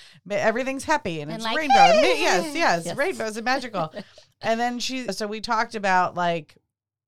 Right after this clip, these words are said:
Speaker 1: having the, the unicorn and the, the turtle walk together and be, like, it doesn't have to be, a pr-, I don't have to protect myself all the time.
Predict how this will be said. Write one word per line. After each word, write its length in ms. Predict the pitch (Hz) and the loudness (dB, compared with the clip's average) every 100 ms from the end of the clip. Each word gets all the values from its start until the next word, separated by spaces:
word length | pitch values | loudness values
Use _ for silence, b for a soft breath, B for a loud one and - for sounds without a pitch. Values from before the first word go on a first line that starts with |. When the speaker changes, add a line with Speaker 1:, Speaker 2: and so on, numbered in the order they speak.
| _ _ _ - | _ _ _ -14
Speaker 1:
having 360 | 156 185 190 175 | -6 -4 -4 -2
the, 300 | 165 156 123 | 0 0 -2
the 100 | 165 | -6
unicorn 460 | 180 170 151 160 156 | -4 -6 -4 -2 -2
and 120 | 147 | -4
the, 260 | 143 147 131 | -4 -4 -6
the 140 | 147 | -10
turtle 420 | - 156 151 147 | -6 -4 -2 -2
walk 260 | 135 143 - | -2 -6 -6
together 520 | 147 143 143 143 139 | -4 -2 -2 -2 -4
and 220 | 135 143 131 | -6 -6 -4
be, 400 | 143 139 135 - - | -6 -6 -8 -12 -8
like, 160 | 156 | -6
it 80 | 143 | -4
doesn't 200 | 147 151 | -6 -4
have 160 | 151 139 | -6 -6
to 80 | 147 | -6
be, 140 | 147 | -6
a 60 | 139 | -6
pr-, 120 | 139 - | -10 -6
I 100 | 151 | -2
don't 140 | 156 | -2
have 80 | 151 | -4
to 80 | 147 | -6
protect 280 | - 156 - | -6 -4 -4
myself 280 | 151 151 139 | -4 -4 -4
all 80 | |
the 80 | 139 | -4
time. 480 | 143 135 139 139 | -4 -2 -2 -6